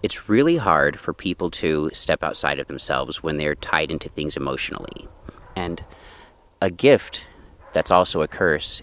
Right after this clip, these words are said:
is that I'm a borderline sociopath, so I can separate myself from my emotional state and realize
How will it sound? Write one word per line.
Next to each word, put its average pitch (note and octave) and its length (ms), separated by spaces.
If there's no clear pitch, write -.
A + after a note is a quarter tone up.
is E2+ 160
that D#2+ 240
I'm E2+ 180
a F2 60
borderline D#2 540
sociopath, - 1000
so - 260
I G2+ 140
can E2+ 380
separate E2+ 680
myself D#2+ 460
from E2+ 160
my E2 160
emotional D2+ 520
state - 420
and F2 220
realize C#2+ 720